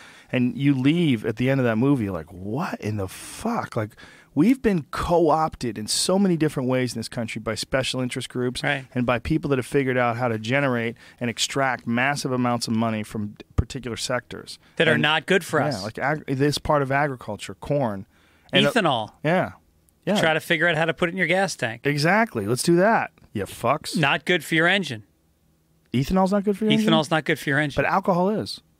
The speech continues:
Speaker 1: Like, if they could figure out
Speaker 2: Right.
Speaker 1: how to do alcohol engines,
Speaker 2: Right.
Speaker 1: like that, that Rockefeller thing.
Speaker 2: Yeah.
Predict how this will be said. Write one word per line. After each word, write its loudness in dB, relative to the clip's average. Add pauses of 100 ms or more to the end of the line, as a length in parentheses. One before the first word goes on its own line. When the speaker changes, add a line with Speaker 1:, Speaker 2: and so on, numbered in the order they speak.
(140)
Speaker 1:
Like, 0
if 0
they 2
could 0
figure 4
out 6
Speaker 2:
Right. 6
Speaker 1:
how 4
to 4
do 2
alcohol 0
engines, -4
Speaker 2:
Right. -4
Speaker 1:
like -6
that, -2
that -2
Rockefeller -2
thing. -14
Speaker 2:
Yeah. 0